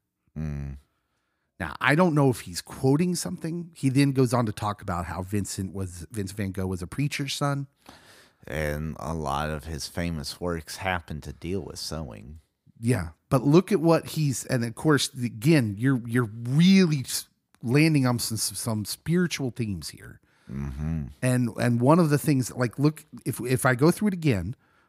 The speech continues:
Speaker 2: one doesn't expect to get from life what one has already learned it cannot give. Rather, one begins to see their,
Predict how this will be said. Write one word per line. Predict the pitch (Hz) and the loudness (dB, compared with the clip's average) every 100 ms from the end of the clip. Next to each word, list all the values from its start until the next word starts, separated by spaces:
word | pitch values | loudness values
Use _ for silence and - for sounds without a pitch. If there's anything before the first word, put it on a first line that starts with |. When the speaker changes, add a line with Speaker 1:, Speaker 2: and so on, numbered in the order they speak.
| _ | _
Speaker 2:
one | 95 110 147 | -2 4 6
doesn't | 175 170 | 6 4
expect | 175 - - 127 - | 0 -2 0 0 -2
to | |
get | 107 123 - | -2 -4 0
from | 151 135 | 0 2
life | 98 101 - | 0 -2 -4
what | 104 | -4
one | 107 123 | 0 2
has | 151 127 | 4 4
already | 113 123 | 4 2
learned | 113 110 110 113 | 2 2 0 -2
it | - | -6
cannot | - 101 98 85 | -4 -4 -4 -2
give. | 135 117 98 104 | 0 0 -2 -2
Rather, | 110 120 113 | 0 0 0
one | 113 120 | 0 0
begins | 107 113 104 | -2 -2 -4
to | - | -8
see | - 147 | -8 -4
their, | 151 104 | 0 0